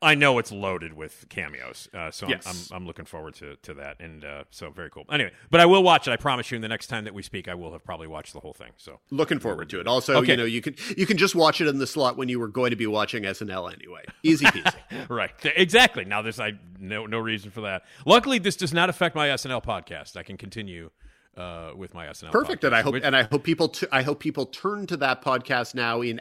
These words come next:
Speaker 2: absence of new S N L.
Speaker 1: There you go. And by the way, the next one that drops tomorrow is all about Fart Face. Do you remember the, uh, the sketch
Speaker 2: I
Speaker 1: Fart Face?
Speaker 2: don't think I do.
Speaker 1: <laughs>
Speaker 2: Who,
Speaker 1: It's a
Speaker 2: who
Speaker 1: Will
Speaker 2: is
Speaker 1: Forte,
Speaker 2: it?
Speaker 1: Will Forte and
Speaker 2: Oh,
Speaker 1: Bill Hader.
Speaker 2: God.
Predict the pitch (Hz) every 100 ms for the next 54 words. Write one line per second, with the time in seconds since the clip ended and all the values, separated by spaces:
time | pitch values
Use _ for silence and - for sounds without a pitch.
0 | - 139 - 127 101 113 85 101 98 90
1 | - 95 90 95 117 120 113 110 110 95
2 | 87 - 123 151 147 135 117 123 135 -
3 | 139 120 110 104 107 95 - 107 107 101
4 | 95 90 104 98 87 101 113 127 113 104
5 | 98 - 107 110 - 151 165 - - 95
6 | 95 101 101 98 95 95 92 - - 113
7 | 104 - 120 135 151 165 - _ _ -
8 | 151 151 - 151 147 147 139 156 165 110
9 | 95 92 - 87 - 104 - - - _
10 | _ _ - _ - - - 165 160 139
11 | - - 190 165 98 135 190 - - 113
12 | - 147 151 160 220 - 147 170 185 147
13 | 175